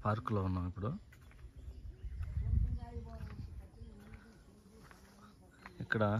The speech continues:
మంచి అందమైన పార్క్ ఉంది, బాగా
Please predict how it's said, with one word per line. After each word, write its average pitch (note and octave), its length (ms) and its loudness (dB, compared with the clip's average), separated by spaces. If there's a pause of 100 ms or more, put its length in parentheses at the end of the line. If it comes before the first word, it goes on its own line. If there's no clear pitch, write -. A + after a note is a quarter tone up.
(1300)
మంచి A#2 320 4
అందమైన A#2 360 8 (100)
పార్క్ G#2+ 280 4
ఉంది, G2 160 2 (2250)
బాగా A2 260 6